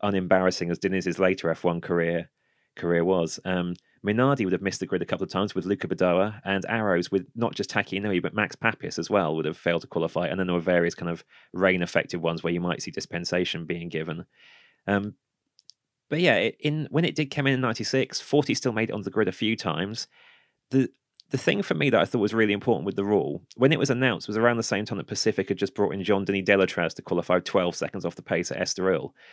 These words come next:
And I felt it wasn't so much saying small teams don't bother, but saying, "Small teams, if you're gonna get a funded driver in to survive, make sure they're remotely competent," because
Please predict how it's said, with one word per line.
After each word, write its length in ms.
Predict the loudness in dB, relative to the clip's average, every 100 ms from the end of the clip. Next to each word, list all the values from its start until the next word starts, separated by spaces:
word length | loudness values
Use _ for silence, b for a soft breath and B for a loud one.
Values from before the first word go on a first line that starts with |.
| B B B -4
And 100 | 0
I 40 |
felt 260 | 2 0 0
it 80 | 0
wasn't 260 | 0 0
so 100 | -2
much 280 | -2 -4 -4
saying 320 | 0 0 0
small 320 | -4 -2 -2
teams 440 | 0 0 0 -4 -8 _ 0
don't 240 | 0 0
bother, 260 | 0 0 -2
but 180 | -4 -4
saying, 440 | -2 -2 -2 -4 B B B
"Small 300 | -4 0 0
teams, 400 | 0 -2 -4 -6
if 120 | -6
you're 60 |
gonna 160 | -2 0
get 160 | 2 0
a 60 |
funded 420 | 0 -2 0 -2
driver 460 | 0 2 2 2 -2
in 100 | -6
to 80 | -6
survive, 400 | -6 -2 -2 0
make 240 | 0 0
sure 180 | 0 2
they're 120 | 4
remotely 480 | 2 2 2 2 -2
competent," 560 | 0 -2 0 -2 -2 -4
because 480 | -4 -2 -2 -4